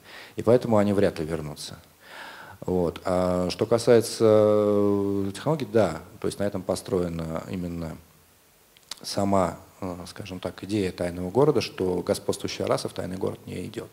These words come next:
Вот, то есть мы выбрали свое, э, предназ-, ну, свое, э, развитие, свое направление развития, технологии, и мы будем, э, их развивать. Вот, поэтому с магией, ну, сомнительно.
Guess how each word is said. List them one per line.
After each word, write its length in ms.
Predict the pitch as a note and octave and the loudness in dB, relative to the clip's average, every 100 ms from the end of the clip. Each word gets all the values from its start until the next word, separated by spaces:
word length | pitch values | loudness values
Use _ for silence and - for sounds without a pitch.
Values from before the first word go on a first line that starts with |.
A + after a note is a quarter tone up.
| - - - - - | -20 -20 -20 -18 -12
Вот, 180 | - - | -8 -4
то 60 | G2 | -4
есть 120 | - | 0
мы 100 | G#2+ | 2
выбрали 340 | G2+ F2+ F2 | 2 2 0
свое, 520 | E2 - F2+ F2+ E2+ F2 - _ _ - | -4 -4 -2 -2 -4 -6 -14 _ _ -10
э, 260 | F#2 F2+ F2+ | -8 -8 -10
предназ-, 280 | F2+ F#2 F#2 A2+ | -8 -6 -6 -6
ну, 120 | G#2 | -6
свое, 420 | - F#2 F#2 E2+ - - | 0 2 2 -2 -10 -14
э, 300 | G2 F#2+ F#2 - - F#2 | -12 -10 -12 -16 -14 -6
развитие, 540 | F#2+ F#2+ D#3+ - D3 | -4 -4 -4 -2 -2
свое 200 | C#3+ C3+ | 0 -2
направление 420 | B2 A#2+ A#2+ A#2 | 0 -2 -2 0
развития, 560 | A2 A2 A2+ A2 - G#2 G#2 | -2 -2 -4 -4 -6 -6 -10
технологии, 600 | - - F#2+ G#2+ D3 C3+ A#2+ | -18 -10 -4 -2 -2 -2 -4
и 240 | G2 D3+ | -6 -8
мы 160 | A2+ A2 | -6 -4
будем, 360 | G#2 G#2 G#2 A2 - - - - - | -4 -4 -8 -16 -18 -18 -16 -18 -12
э, 460 | - E2+ E2+ E2 E2 E2+ - | -6 -4 -4 -6 -10 -10 -6
их 220 | G2 - | -6 -6
развивать. 580 | E2+ F2+ E2 D#2 - - _ _ - | -8 -8 -10 -10 -12 -14 _ _ -18
Вот, 220 | - D#2+ - - | -12 -12 -12 -8
поэтому 440 | F#2 - F2 E2+ | -6 -6 -10 -10
с 120 | - | -8
магией, 420 | G#2+ B2 B2 A#2 A2+ - - | -6 -4 -2 -4 -4 -12 -20
ну, 160 | F#2+ G2 - | -20 -20 -16
сомнительно. 720 | - F2+ F2 E2+ - - A2 | -10 -10 -10 -12 -18 -18 -20